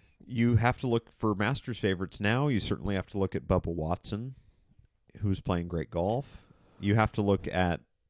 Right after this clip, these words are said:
Phil Mickelson, who was playing pretty well. And the guy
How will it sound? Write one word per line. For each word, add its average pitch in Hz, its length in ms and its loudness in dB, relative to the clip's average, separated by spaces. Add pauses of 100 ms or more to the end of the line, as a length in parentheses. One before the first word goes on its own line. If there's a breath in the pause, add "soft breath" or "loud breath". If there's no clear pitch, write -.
(240)
Phil 98 160 0
Mickelson, 120 640 -2
who 110 160 -4
was 98 180 -6
playing 98 260 -2
pretty 87 220 -4
well. 87 460 -4 (920)
And 113 380 2 (160)
the 113 100 4
guy 117 460 4